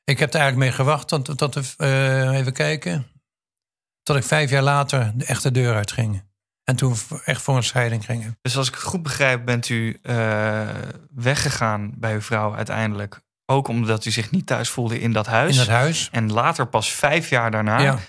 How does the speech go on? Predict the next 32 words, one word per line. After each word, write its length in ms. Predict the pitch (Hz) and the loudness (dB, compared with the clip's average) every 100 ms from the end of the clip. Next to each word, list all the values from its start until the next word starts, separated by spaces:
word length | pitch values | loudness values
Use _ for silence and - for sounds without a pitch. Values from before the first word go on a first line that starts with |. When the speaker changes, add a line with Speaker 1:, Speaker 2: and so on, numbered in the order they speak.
| _ - | _ -2
Speaker 2:
bent 180 | 120 | 0
u 140 | 127 - | 2 0
echt 240 | 131 - | -2 -2
wat, 160 | 127 123 | 2 4
Speaker 1:
Ja. 100 | 123 101 _ _ - | 4 0 _ _ -6
Speaker 2:
tussen 240 | 123 120 | -2 2
haakjes, 280 | 117 113 - | 2 2 -2
gaan 220 | - 117 | 0 2
doen 340 | 120 139 127 120 | 4 4 4 2
met 180 | 117 | 0
uw 200 | 123 117 110 | 0 -2 2
homoseksualiteit. 920 | 113 113 110 135 110 110 110 135 120 | 2 2 4 2 4 0 2 2 2
Speaker 1:
Ja, 80 | 123 | 2
ja, 80 | - | 0
precies. 440 | 135 135 113 - - _ _ _ _ _ _ _ _ _ | 0 0 0 -4 -10 _ _ _ _ _ _ _ _ _
Dus 140 | - 113 | 0 2
je 80 | 131 | 2
was 180 | 135 | 2
al 60 | 131 | 2
uit 120 | 120 | 0
de 60 | 110 | 0
kast 240 | - 143 | 0 0
gekomen, 340 | 147 - 151 139 | 0 0 2 2
maar 120 | 131 | 2
je 100 | 120 | 2
kon 200 | 151 131 | 2 2
er 60 | |
in 80 | 127 | 2
feite 340 | 107 151 156 135 | 2 0 0 0
voor 140 | 135 | 0
je 80 | 120 | 0
gevoel 640 | 117 - 165 202 190 | -4 -2 0 0 -4